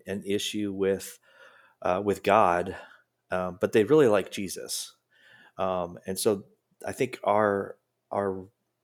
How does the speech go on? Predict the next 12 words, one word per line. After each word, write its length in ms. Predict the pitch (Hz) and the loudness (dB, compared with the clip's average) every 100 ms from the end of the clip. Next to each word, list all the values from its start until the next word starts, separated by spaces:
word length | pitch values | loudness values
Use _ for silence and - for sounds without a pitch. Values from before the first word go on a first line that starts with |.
| _ _ | _ _
main 340 | 101 113 117 | -4 -2 -2
role 600 | 104 101 104 101 98 95 - | -2 0 2 2 2 -2 -4
in 280 | 92 92 90 | -8 -8 -10
proclaiming 640 | - - - 101 107 101 95 | -10 -10 -8 -6 -6 -8 -8
Jesus, 360 | 98 90 92 | -8 -6 -8
proclaiming 500 | - - 95 98 98 | -10 -10 -6 -4 -4
the 60 | 92 | -6
cross, 440 | - 90 90 90 - | -2 -2 0 -4 -8
the 80 | |
resurrection, 760 | - 87 98 95 90 - 87 87 - - - - _ - | -8 -6 -2 -2 -2 -10 -12 -14 -18 -20 -20 -20 _ -2
that 300 | 90 87 - _ _ - | 0 -2 -6 _ _ -16
the 460 | 95 90 90 82 | -6 -4 -4 -6